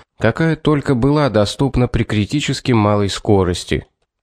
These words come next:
Посадочное шасси выскочило вовремя. А потом машина ещё сорок метров тряслась по земле,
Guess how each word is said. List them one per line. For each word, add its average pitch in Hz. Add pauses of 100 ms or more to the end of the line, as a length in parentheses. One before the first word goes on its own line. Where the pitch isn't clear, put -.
(320)
Посадочное 151
шасси 127
выскочило 120
вовремя. 95 (680)
А -
потом 120
машина 113
ещё 117
сорок 139
метров 120
тряслась 101
по 107
земле, 98